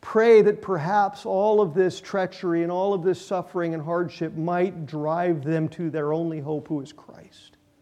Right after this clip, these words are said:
Pray that God might, through this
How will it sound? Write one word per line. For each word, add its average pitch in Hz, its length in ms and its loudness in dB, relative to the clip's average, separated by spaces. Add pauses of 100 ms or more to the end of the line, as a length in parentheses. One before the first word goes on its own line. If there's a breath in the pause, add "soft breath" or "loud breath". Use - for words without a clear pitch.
(920 soft breath)
Pray 220 380 4
that 190 260 2
God 196 420 2
might, 185 400 0
through 208 340 -4
this 196 360 4